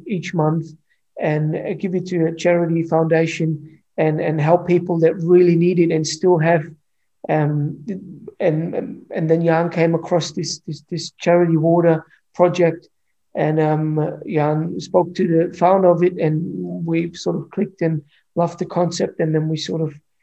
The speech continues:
got that behind it as well. So, um, I think, yeah, it was just a,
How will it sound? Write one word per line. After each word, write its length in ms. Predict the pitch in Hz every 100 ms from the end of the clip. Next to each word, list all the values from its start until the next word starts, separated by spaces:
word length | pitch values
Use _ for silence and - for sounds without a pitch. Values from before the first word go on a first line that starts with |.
| _ -
got 240 | 175 139
that 160 | 165 175 180 - -
behind 400 | 160 151 165 165
it 80 | 156
as 160 | 151
well. 320 | 147 151 156 151 - - _ _ _
So, 340 | - 151 151
um, 340 | 151 147 143 143
I 60 | 143
think, 260 | 143 170
yeah, 100 | 196
it 100 | 180
was 160 | 185 147
just 280 | - 165 -
a, 160 | 160